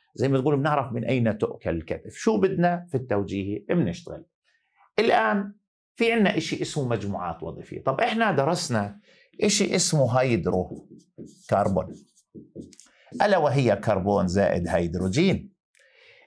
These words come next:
المجموعات الوظيفية هي مجموعة من الذرات تميز المركب العضوي، يعني أنا راح أشوف أشياء بتميز المركب العضوي، وهذا التمييز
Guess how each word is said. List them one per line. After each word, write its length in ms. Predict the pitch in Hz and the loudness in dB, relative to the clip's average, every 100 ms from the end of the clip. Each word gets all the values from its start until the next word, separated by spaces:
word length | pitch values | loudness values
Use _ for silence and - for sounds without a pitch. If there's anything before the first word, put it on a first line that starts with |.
| 120 | -2
المجموعات 560 | 120 107 131 185 277 | 0 2 2 2 2
الوظيفية 560 | 349 294 185 180 190 170 | 2 4 2 2 2 2
هي 160 | 151 135 | 2 2
مجموعة 500 | 131 127 208 247 254 | 0 0 0 0 0
من 160 | 208 | 2
الذرات 560 | 190 147 165 180 180 180 | 2 2 2 2 0 0
تميز 480 | 165 262 262 262 226 | 2 2 2 2 2
المركب 600 | 202 175 175 175 175 156 | 4 4 2 2 2 4
العضوي، 640 | 135 135 143 139 82 - | 2 4 2 2 -2 -4
يعني 360 | 127 123 151 254 | -2 0 0 0
أنا 140 | 254 | 2
راح 220 | 208 - | 0 0
أشوف 400 | 156 - 214 - | 0 2 2 2
أشياء 600 | - - 202 214 202 - - - - | 0 2 2 2 0 -6 -20 -12 -2
بتميز 680 | 147 151 190 269 247 196 | -2 0 0 2 2 4
المركب 560 | 196 170 190 196 190 151 | 4 4 2 2 2 2
العضوي، 560 | 135 135 127 90 - _ _ _ _ _ _ _ _ _ _ - | 4 2 2 0 -4 _ _ _ _ _ _ _ _ _ _ -2
وهذا 300 | 120 226 277 | 0 2 2
التمييز 1080 | 277 - 208 180 185 185 147 101 98 - | 0 0 2 4 4 4 4 2 -4 -12